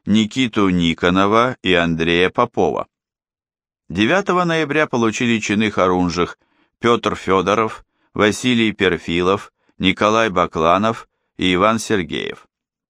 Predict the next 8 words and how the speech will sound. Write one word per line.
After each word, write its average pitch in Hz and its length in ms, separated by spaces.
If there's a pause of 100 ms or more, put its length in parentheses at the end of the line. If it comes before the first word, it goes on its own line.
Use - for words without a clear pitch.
(380)
За 117 260
осень 175 400
Бакланов 143 600
лишь 123 220
раз 123 440 (340)
сходил 95 520
в 85 40
набег, 76 560